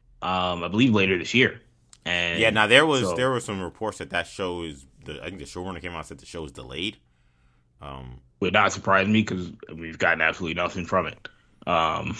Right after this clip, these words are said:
Speaker 1: <laughs>
Speaker 2: Yeah.
Speaker 1: but, uh, but regardless of whenever it comes out, it, the show will come out before we see Born Again and before we,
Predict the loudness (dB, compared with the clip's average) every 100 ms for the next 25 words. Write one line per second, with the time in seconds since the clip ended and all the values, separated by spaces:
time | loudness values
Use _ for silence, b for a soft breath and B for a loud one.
0 | 6 8 8 6 4 2 -6 B B B
1 | B B -6 -2 0 2 4 2 2 4
2 | 8 8 6 2 0 -2 -2 -2 -4 -6
3 | -6 -2 -2 -2 -8 -12 -12 -6 0 2
4 | 2 0 0 0 -2 -6 -4 -4 -4 -6
5 | -6 -8 -20 _ -6 -4 0 2 2 -2
6 | -12 _ _ -8 -8 -8 -12 -6 -4 0
7 | 0 0 0 0 -4